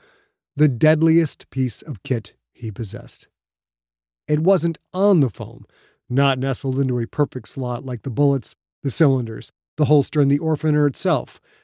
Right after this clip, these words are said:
because this last bit of evil was an afterthought. He barely remembered putting it in there. Had that been ten years ago? Fifteen? He wasn't sure,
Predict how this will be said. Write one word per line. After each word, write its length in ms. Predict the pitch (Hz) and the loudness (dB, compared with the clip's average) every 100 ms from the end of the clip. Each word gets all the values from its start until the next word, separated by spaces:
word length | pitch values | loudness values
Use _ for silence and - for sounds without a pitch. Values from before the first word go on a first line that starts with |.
| - | -6
because 300 | 160 196 143 | 0 0 2
this 260 | 190 - | 0 0
last 480 | 147 156 175 - 135 | 0 0 0 -6 0
bit 120 | 170 | 2
of 120 | 165 | 2
evil 420 | 190 185 131 113 - _ _ - | 0 0 0 -4 -8 _ _ -6
was 160 | 170 | -2
an 120 | 160 175 | 0 0
afterthought. 640 | 180 139 - 117 - - _ _ _ _ _ _ _ _ _ - | -2 -4 -4 -6 -12 -20 _ _ _ _ _ _ _ _ _ 0
He 100 | 143 | 2
barely 340 | 120 151 147 | 4 4 4
remembered 480 | 120 120 123 127 123 | 2 -2 -4 -4 -4
putting 280 | 139 139 139 | 0 2 2
it 80 | |
in 160 | 151 160 | 2 0
there. 260 | 120 - - _ _ _ _ _ _ _ _ | -2 -6 -20 _ _ _ _ _ _ _ _
Had 160 | 139 123 | -4 0
that 180 | 135 131 | -2 -2
been 180 | 135 | -4
ten 300 | 123 131 147 | -4 -4 -2
years 240 | 147 147 143 | 0 -2 -4
ago? 380 | 151 156 170 - _ _ _ _ _ _ _ | -6 -8 -10 -14 _ _ _ _ _ _ _
Fifteen? 520 | 143 - 123 151 185 _ _ _ _ _ _ _ _ _ _ _ _ | 0 0 -4 -6 -8 _ _ _ _ _ _ _ _ _ _ _ _
He 140 | 143 | 2
wasn't 400 | 127 123 113 123 | 2 0 -4 -8
sure, 440 | - 123 107 107 | -8 -10 -12 -16